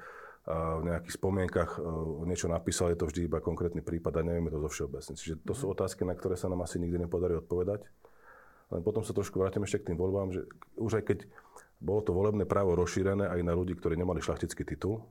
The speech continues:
Speaker 1: to sa stalo potom po roku tisíc osemsto štyridsaťosem v revolúcii, ale voľby potom sa konali až potom v šesťdesiatych, sedemdesiatych rokoch, tak aj tí sedliaci, ktorí dostali volebné právo, bolo ich zhruba päť až šesť percent z celej populácie.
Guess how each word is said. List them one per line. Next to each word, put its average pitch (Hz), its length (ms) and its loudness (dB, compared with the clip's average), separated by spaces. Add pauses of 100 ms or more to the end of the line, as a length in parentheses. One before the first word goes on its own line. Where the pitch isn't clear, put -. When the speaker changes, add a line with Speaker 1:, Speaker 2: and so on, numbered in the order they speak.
(120)
Speaker 1:
to - 160 -14
sa - 80 -10
stalo 76 240 -4
potom 69 320 -8
po 71 80 -4
roku 73 240 -8
tisíc 76 160 -6
osemsto 78 320 -6
štyridsaťosem 78 480 -4
v 76 160 -2
revolúcii, 82 420 -4 (800)
ale 80 80 -2
voľby 85 300 0
potom 87 180 -4
sa 85 160 -6
konali 82 320 0
až 78 160 -2
potom - 240 -10
v - 80 -12
šesťdesiatych, 82 400 -2
sedemdesiatych 82 720 -4
rokoch, 95 340 -6 (640)
tak 85 160 2
aj 87 80 0
tí 95 80 -2
sedliaci, 107 460 4 (500)
ktorí 87 240 2
dostali 92 460 2
volebné 87 340 2
právo, 92 640 2
bolo 87 260 0
ich 73 60 -6
zhruba 82 180 0
päť 80 320 -2
až - 140 -4
šesť - 100 -6
percent 76 320 -2
z - 80 -14
celej 80 240 -2
populácie. 71 480 -6